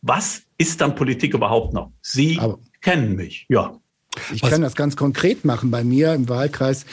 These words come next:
Speaker 2: Ich muss mich da persönlich zurückhalten, weil ich da am Rande dieses Waldes wohne und deshalb wirklich sage, ich werde mich da persönlich gar nicht positionieren. Es ist halt ein großes Waldgebiet, der Altdorfer Wald, da drin soll eine Kiesgrube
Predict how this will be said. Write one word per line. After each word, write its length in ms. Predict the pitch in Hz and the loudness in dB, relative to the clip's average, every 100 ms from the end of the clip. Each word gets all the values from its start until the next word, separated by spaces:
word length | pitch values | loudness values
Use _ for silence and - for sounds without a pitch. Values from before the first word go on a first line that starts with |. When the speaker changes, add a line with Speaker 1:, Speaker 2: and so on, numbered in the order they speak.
| - 147 | -14 -4
Speaker 2:
Ich 180 | 113 127 | 0 4
muss 200 | 156 143 | 4 2
mich 100 | 127 | 0
da 100 | 131 | 0
persönlich 440 | 131 117 143 147 | 0 2 0 0
zurückhalten, 580 | 127 143 139 135 139 127 | -2 -2 0 0 2 0
weil 160 | 117 | 0
ich 100 | 117 | -2
da 260 | - 120 120 - - | 0 0 0 -6 -14
am 220 | - 139 | -2 0
Rande 400 | 131 120 160 160 | 2 2 4 4
dieses 440 | 143 131 117 107 - | 4 2 0 -4 -2
Waldes 520 | 110 139 160 165 - | 2 4 4 2 0
wohne 440 | 139 147 175 104 107 | 0 2 0 -2 -4
und 200 | 120 113 | -4 -4
deshalb 320 | 113 127 113 | -4 -4 -4
wirklich 360 | 127 - 120 | -4 -4 -4
sage, 400 | - 120 120 120 120 - - _ | -2 0 0 -2 -4 -14 -20 _
ich 180 | 98 - | -8 -4
werde 160 | 120 | -2
mich 140 | 120 - | -2 -2
da 140 | 127 | -4
persönlich 600 | - 117 110 127 139 - | -2 -4 0 0 0 -2
gar 200 | 123 123 | -2 0
nicht 180 | 127 - | -2 -4
positionieren. 840 | 110 110 110 110 113 143 160 160 - - - - | -6 -6 -4 -2 0 2 2 0 -6 -20 -20 -6
Es 220 | 110 - | -4 -2
ist 200 | 135 - | -2 2
halt 260 | 131 120 120 | 2 2 2
ein 80 | |
großes 460 | 104 110 135 135 - | 0 2 0 -2 -4
Waldgebiet, 640 | 123 180 - 147 151 151 | 0 0 0 0 0 0
der 120 | 123 101 | -4 -4
Altdorfer 520 | 120 120 110 107 107 | -4 -2 -2 0 -2
Wald, 320 | 113 147 143 | 2 0 2
da 120 | 123 | 0
drin 200 | 117 117 | 2 0
soll 240 | 110 113 110 | 0 0 0
eine 140 | 110 | 0
Kiesgrube 1000 | 104 - 143 - - - 113 113 107 90 | -2 0 -2 -4 -14 -4 -2 0 -2 -4